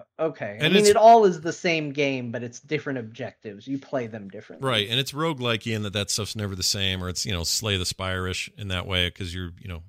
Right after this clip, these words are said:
Speaker 2: whatever path you're on is different every time you play it. But I kinda like those in-betweens, especially after a couple of hard fights, because
Speaker 1: Yeah.
Speaker 2: I can uncover health stuff, I can uncover, um, you know,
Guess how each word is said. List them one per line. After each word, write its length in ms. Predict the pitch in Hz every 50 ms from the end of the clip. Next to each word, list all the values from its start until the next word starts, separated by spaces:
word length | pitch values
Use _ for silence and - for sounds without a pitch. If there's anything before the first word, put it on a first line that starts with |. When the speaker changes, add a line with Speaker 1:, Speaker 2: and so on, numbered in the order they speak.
| -
Speaker 2:
whatever 260 | - 107 101 98 95 90
path 320 | - 101 101 95 - -
you're 140 | 95 92 92
on 200 | 92 90 92 92
is 180 | 87 82 -
different 300 | 123 120 101 - - 92
every 140 | 90 87 90
time 220 | - 92 92 87 87
you 60 | 87
play 260 | - 113 110 101 98
it. 120 | 92 - _ _ _ _ _ _ _ _ _ _ _ _ -
But 300 | - - - 104 104 123
I 140 | 156 208 214
kinda 280 | - 202 196 175 156
like 380 | 123 107 104 113 131 135 - -
those 340 | 104 107 98 95 92 90 98
in-betweens, 760 | 95 92 92 - - 101 101 98 95 95 95 92 92 - -
especially 380 | - - - 143 135 - 131
after 200 | 117 110 - 110
a 40 | 104
couple 240 | - 113 101 - 95
of 40 | 92
hard 220 | 95 101 95 85 -
fights, 520 | - 135 117 98 95 95 - - - - _ _ _ _ _ _ _ _ _ _ _ _ _ _
because 680 | - 92 - 113 117 110 107 104 101 98 95 - - - -
Speaker 1:
Yeah. 100 | 117 107
Speaker 2:
I 20 |
can 160 | - - 110
uncover 340 | 110 104 98 110 104 95 98
health 280 | 92 117 117 113 104 -
stuff, 540 | - - - 120 113 113 110 104 101 - 98
I 100 | 90 85
can 180 | - 95 87
uncover, 680 | 87 90 - - 92 90 85 87 85 87 85 82 80 - _ _ _ _ _ _ _ _ _ _ _ _ _ 90
um, 560 | 90 90 87 85 85 85 85 85 85 82 - -
you 100 | 107 98
know, 220 | 92 87 85 -